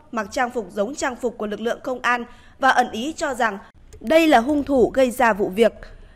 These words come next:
Điều này đã làm nổ ra những đồn đoán không hay trên mạng xã hội. Thông tin trên báo Pháp luật Thành phố Hồ Chí Minh, Thiếu tướng Vũ Xuân Viên, Giám đốc Công an thành phố Đà Nẵng cho biết sẽ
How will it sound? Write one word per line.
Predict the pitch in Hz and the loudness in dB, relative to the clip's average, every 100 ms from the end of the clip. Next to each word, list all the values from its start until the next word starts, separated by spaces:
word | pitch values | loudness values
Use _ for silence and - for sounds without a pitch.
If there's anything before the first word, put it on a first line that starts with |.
| - | 2
Điều | 285 269 | 6 8
này | 269 262 | 6 2
đã | 240 254 | 2 0
làm | 330 262 226 | 2 2 2
nổ | 226 160 | 0 0
ra | - 247 | 2 0
những | 226 277 | 0 0
đồn | 247 196 | 2 4
đoán | 190 233 | 0 0
không | 285 262 | -4 -4
hay | 262 240 | -2 -4
trên | 226 208 | -4 -4
mạng | 202 - | -2 -2
xã | - 240 | -4 -8
hội. | 254 - - - _ - - - _ - - | -2 -2 -4 -20 _ -20 -20 -20 _ -20 0
Thông | 311 277 | 0 2
tin | 302 262 | -2 -2
trên | 262 240 | -4 0
báo | 220 208 | 2 2
Pháp | 349 330 | 0 2
luật | 247 | 0
Thành | 247 220 | -2 -6
phố | 214 | -4
Hồ | 285 | -4
Chí | - 254 | -4 0
Minh, | 294 277 - - - | 2 0 -4 -20 -8
Thiếu | 269 269 | 2 2
tướng | 262 262 262 330 | 4 2 2 -4
Vũ | 294 349 | -8 -6
Xuân | 320 277 | -4 -4
Viên, | 254 277 240 - - | 2 0 0 -12 -8
Giám | 208 233 285 | -2 -2 0
đốc | 359 | -2
Công | 339 | -2
an | - 254 | -4 -4
thành | 233 | -4
phố | 190 196 | -6 -4
Đà | 262 | -2
Nẵng | 190 185 - | -2 -4 -4
cho | 262 | -6
biết | 208 277 - - - | 0 0 0 -16 -20
sẽ | - 294 | -4 -4